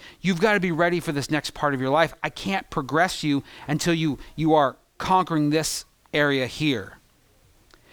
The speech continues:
And so it's a rebuke, but it's a rebuke in love. I, he's showing Jeremiah, "Look,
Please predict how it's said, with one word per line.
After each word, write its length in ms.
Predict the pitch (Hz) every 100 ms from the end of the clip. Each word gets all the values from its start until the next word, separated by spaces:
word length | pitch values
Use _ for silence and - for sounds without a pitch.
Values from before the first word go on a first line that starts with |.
| -
And 120 | 160 175
so 160 | 202
it's 140 | 180 180
a 80 |
rebuke, 540 | 165 160 135 294 294 -
but 100 | 185
it's 120 | -
a 60 | 175
rebuke 420 | 165 143 190 185
in 160 | 165
love. 280 | 165 269 165
I, 160 | 151 165
he's 360 | - 185 170
showing 440 | - - 226 240 190
Jeremiah, 500 | 160 175 180 233 180
"Look, 300 | 220 226